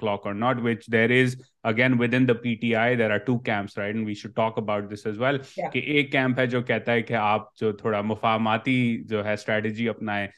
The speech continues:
Speaker 1: اور ایک کہتا ہے کہ نہیں، آپ نے full on confrontation کی طرف جانا ہے کیونکہ آپ نے اور کچھ کوئی طریقہ نہیں ہے۔ تو یہ بھی ایک ڈیبیٹ چلے گا پارٹی کے اندر، depending again on who the next chief is۔
Speaker 2: And I will say کہ اس ڈیبیٹ میں، اور خاص طور پر جو مفاہمتی،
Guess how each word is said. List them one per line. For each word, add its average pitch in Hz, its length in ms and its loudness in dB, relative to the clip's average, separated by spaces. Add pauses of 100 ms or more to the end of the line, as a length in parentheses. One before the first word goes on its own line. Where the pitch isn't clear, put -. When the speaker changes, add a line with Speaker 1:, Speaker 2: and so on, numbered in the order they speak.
(220)
Speaker 1:
اور 113 120 2
ایک 117 180 2
کہتا 113 260 -2
ہے 113 80 0
کہ 113 120 -2
نہیں، 110 220 0
آپ 101 240 -2
نے 113 100 -2
full 117 280 -4
on 110 140 0
confrontation 110 800 -6
کی 113 80 -6
طرف 107 300 -4
جانا 107 280 -4
ہے 104 100 -6
کیونکہ 104 420 -4
آپ 98 180 -4
نے 101 200 -6
اور 101 220 -4
کچھ 107 300 -10
کوئی 107 200 -4
طریقہ 104 340 -6
نہیں 113 320 0
ہے۔ 113 80 2 (380)
تو 135 100 4
یہ 143 240 6
بھی 160 120 2
ایک 151 120 4
ڈیبیٹ 131 400 4
چلے 120 260 4
گا 123 80 4
پارٹی 113 380 0
کے 117 80 -2
اندر، 117 160 2
depending 147 580 4
again 117 360 2
on 113 140 2
who 113 160 0
the 117 180 0 (120)
next 107 300 -4
chief 110 360 -2
is۔ 98 120 2
Speaker 2:
And 254 160 8
I 247 40 2
will 294 160 4
say 285 280 -2
کہ 269 200 2
اس 254 260 0
ڈیبیٹ 208 440 0
میں، 170 100 0
اور 170 180 -4
خاص 190 300 -4
طور 185 140 0
پر 185 80 -4
جو 180 140 -6
مفاہمتی، 180 800 -4